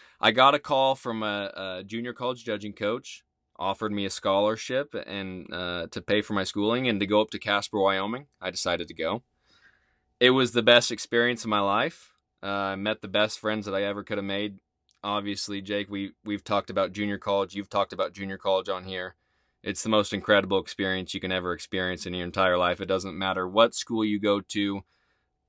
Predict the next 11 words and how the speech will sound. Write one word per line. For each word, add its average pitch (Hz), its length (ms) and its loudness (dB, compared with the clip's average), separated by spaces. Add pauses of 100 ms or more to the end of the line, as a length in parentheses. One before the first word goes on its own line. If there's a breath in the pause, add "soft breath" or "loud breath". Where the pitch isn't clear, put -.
who 135 260 2
you 117 240 4
judge 107 400 2
with. 104 320 -2
It 110 60 -4
doesn't 120 300 0
matter 113 360 2
if 101 120 -8
your 107 120 -2
team's 104 400 -6
good. 90 580 0